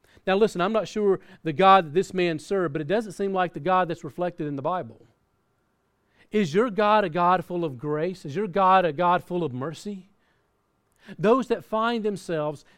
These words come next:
taking the first steps and walking across the room have a belief that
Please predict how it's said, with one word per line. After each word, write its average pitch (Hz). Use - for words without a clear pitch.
taking 220
the 160
first 226
steps 180
and 139
walking 208
across 208
the 180
room 147
have 247
a 262
belief 208
that 180